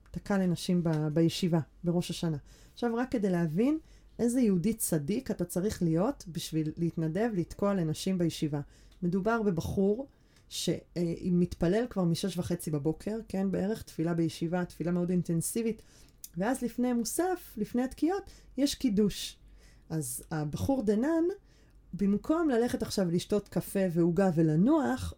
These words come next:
הוא עולה למעלה לתקוע, לתקוע לנשים. כן, יש כמה עשרות נשים. בקיצור, אתה באמת צריך להיות צדיק כדי לעשות את זה. אז, אה, אז בעלי עלה למעלה, והוא מ-,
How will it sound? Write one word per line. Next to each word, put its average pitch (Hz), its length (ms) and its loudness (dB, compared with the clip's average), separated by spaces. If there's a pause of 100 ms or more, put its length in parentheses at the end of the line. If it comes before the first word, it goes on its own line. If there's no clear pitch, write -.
הוא 269 160 4
עולה 220 240 4
למעלה 202 480 2
לתקוע, 214 680 0
לתקוע 208 360 2
לנשים. 170 560 -2
כן, 220 200 0
יש - 280 -6 (160)
כמה 185 220 0
עשרות 180 360 -2
נשים. 277 440 0 (920)
בקיצור, 226 300 -4
אתה 208 100 -2
באמת 214 220 0
צריך 220 160 -8
להיות 190 180 0
צדיק 180 340 -2
כדי 160 180 0
לעשות 156 300 -4
את 151 100 0
זה. 165 140 0 (580)
אז, 160 200 -4
אה, 170 360 -2 (120)
אז 160 200 -4
בעלי 202 320 0
עלה 196 180 0
למעלה, 160 420 0 (480)
והוא 240 500 0
מ-, 165 340 -2